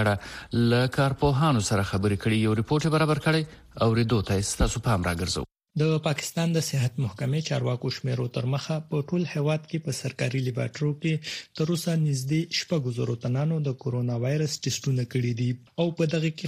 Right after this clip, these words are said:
Speaker 2: خو شپږو سوو کې د کرونا وایرس تصدیق شوی دی. څو ورځې وړاندې د وزیر اعظم عمران خان د صحت محکمې سلاکار ظفر مرزا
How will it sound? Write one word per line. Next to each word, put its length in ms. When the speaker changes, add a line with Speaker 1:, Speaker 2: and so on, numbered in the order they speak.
Speaker 2:
خو 120
شپږو 360
سوو 180
کې 80
د 160
کرونا 400
وایرس 420
تصدیق 400
شوی 340
دی. 80
څو 140
ورځې 240
وړاندې 400
د 100
وزیر 280
اعظم 260
عمران 400
خان 200
د 260
صحت 320
محکمې 360
سلاکار 560
ظفر 340
مرزا 320